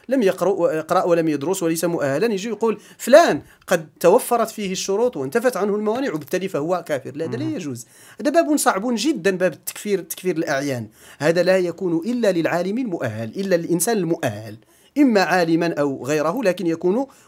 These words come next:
Speaker 1: مؤهلا للنظر
Speaker 2: مهم.
Speaker 1: في الشروط وانتفاء الموانع. أما عامة الناس فيجب عليهم الورع عن وصف الناس،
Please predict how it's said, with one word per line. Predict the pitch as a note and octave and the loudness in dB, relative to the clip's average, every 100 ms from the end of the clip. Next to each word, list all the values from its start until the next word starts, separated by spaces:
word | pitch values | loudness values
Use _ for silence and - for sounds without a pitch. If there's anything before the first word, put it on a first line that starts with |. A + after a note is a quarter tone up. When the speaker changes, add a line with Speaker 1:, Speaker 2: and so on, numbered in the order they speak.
| - | -8
Speaker 1:
مؤهلا | C3+ C3+ D3+ C3 C3+ A3+ A#3+ | -4 4 4 6 8 8 8
للنظر | F#3 E3+ E3 D#3 D#3 | 2 0 0 0 0
Speaker 2:
مهم. | |
Speaker 1:
في | B2+ | -2
الشروط | A#2 F3 B3+ | -6 -6 -6
وانتفاء | E3 D3 F3 D#3+ | -6 -8 -6 -6
الموانع. | A#2+ A#2 A2+ A#2+ - - - | -6 -10 -12 -16 -20 -10 4
أما | A#3 B3+ | 4 6
عامة | B3 F#3 B3+ B3 B3 | 6 6 4 4 -2
الناس | C4+ D4 F4 | 0 0 0
فيجب | - G#3 F#3 F#3+ | -4 -4 -4 0
عليهم | F3 G#3 F#3 G3 F#3 | 0 0 -2 -4 0
الورع | F#3 C#4+ C#4 D#3+ A2+ _ _ _ _ - | 6 8 8 6 4 _ _ _ _ -4
عن | C#3+ G#3 | 0 2
وصف | G3 A3+ A3+ - | 2 2 -2 -2
الناس، | F#3 F3+ A3+ B3 | -2 2 2 2